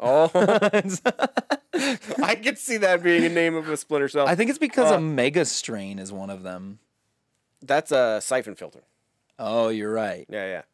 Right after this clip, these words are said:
Speaker 2: Yeah, you're right, you're right, you're right.
Speaker 1: 'Cause
Speaker 2: Same.
Speaker 1: I just got that one, like, two weeks ago.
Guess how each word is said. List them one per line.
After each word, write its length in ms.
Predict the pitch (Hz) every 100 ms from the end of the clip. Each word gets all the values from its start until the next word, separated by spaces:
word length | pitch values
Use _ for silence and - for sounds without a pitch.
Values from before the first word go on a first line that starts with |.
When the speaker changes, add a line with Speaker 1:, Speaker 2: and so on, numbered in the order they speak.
| -
Speaker 2:
Yeah, 120 | 120
you're 160 | 107 98
right, 180 | 76
you're 120 | - -
right, 140 | -
you're 140 | - 78
right. 160 | - _ _ _ _
Speaker 1:
'Cause 100 | -
Speaker 2:
Same. 300 | - 101 90 -
Speaker 1:
I 100 | 104
just 180 | 92 -
got 180 | 87
that 140 | 95 98
one, 220 | 82 71 _ _ _ _
like, 200 | 87 69
two 120 | - 247
weeks 200 | -
ago. 120 | -